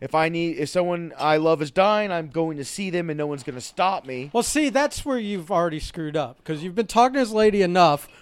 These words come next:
Speaker 2: where you realize there's a reason she's
Speaker 1: Oh,
Speaker 2: not
Speaker 1: yeah,
Speaker 2: being
Speaker 1: yeah,
Speaker 2: allowed
Speaker 1: yeah.
Speaker 2: to see them. And now
Speaker 1: Yeah.
Speaker 2: by you saying that
Speaker 1: Yeah.
Speaker 2: nothing would keep you from them,
Speaker 1: Yeah.
Speaker 2: you're now giving them the wrong idea.
Speaker 1: I, to,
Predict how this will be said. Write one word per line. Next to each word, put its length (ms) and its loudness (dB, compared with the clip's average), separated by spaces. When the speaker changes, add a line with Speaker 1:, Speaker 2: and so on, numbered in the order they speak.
Speaker 2:
where 140 4
you 140 6
realize 500 4
there's 160 -4
a 60 0
reason 420 2
she's 240 -2
Speaker 1:
Oh, 120 12
Speaker 2:
not 80 12
Speaker 1:
yeah, 80 8
Speaker 2:
being 100 6
Speaker 1:
yeah, 100 8
Speaker 2:
allowed 140 10
Speaker 1:
yeah. 60 4
Speaker 2:
to 80 0
see 200 -2
them. 240 6
And 160 4
now 180 8
Speaker 1:
Yeah. 60 4
Speaker 2:
by 120 6
you 260 4
saying 500 8
that 140 8
Speaker 1:
Yeah. 180 4
Speaker 2:
nothing 240 -2
would 180 0
keep 300 -4
you 160 -4
from 380 2
them, 260 0
Speaker 1:
Yeah. 160 -4
Speaker 2:
you're 100 2
now 140 4
giving 360 2
them 220 4
the 100 4
wrong 260 6
idea. 500 -4
Speaker 1:
I, 80 4
to, 180 0